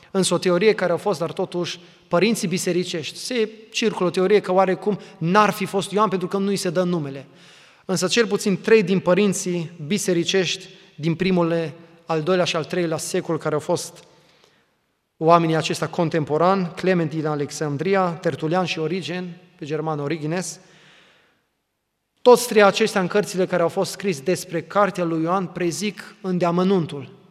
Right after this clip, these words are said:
fără niciun dubiu, că singurul căruia îi se poate da că a fi scris cartea aceasta este numai Ioan Apostolul, anume Ioan fiul lui Zebedei. Deci iată că sunt dovezi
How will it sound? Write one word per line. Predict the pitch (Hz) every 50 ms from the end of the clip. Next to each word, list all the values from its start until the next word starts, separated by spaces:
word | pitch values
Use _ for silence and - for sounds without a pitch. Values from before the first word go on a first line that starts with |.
| _ _
fără | - - - 190 202 196
niciun | 190 190 185 180 - 180 165 160
dubiu, | 156 190 190 160 175 190 185 170 - - - - - - - _ _ _ _ _ _ _ _
că | - 202
singurul | 190 185 - - 247 254 240 233 208 196 196 190 180
căruia | 190 196 190 180 180
îi | 175 160
se | 170 - 165
poate | 160 175 202 214 196 202 190 180 170 156 - - - - 156 139
da | 135 180 185
că | 170 - 165
a | 156
fi | - 165
scris | 139 - - - 175 180 160 -
cartea | - 190 180 147 - 165
aceasta | 151 - 190 208 175 - - 175
este | 165 170 151 - - 160
numai | 151 156 165 190 220 220 202 190 190 185 170 160 - - - - _
Ioan | 165 160 156 170 180 180 180 170 151 160 -
Apostolul, | 165 160 - 170 160 - - 147 147 143
anume | 156 165 175 180 175 170 165 160 165 - - - _ _ _ _ _
Ioan | - 160 170 185 185 175
fiul | 165 - 190 180 165
lui | 160 156
Zebedei. | 123 151 151 135 151 139 156 139 127 120 117 - - _ _ _ _ _ _ _ _ _ _ _ _ _ _ _ _
Deci | - 165 139
iată | 151 208 214 208
că | 202 - 180
sunt | - - - 220 202 180
dovezi | 165 170 160 147 165 143 -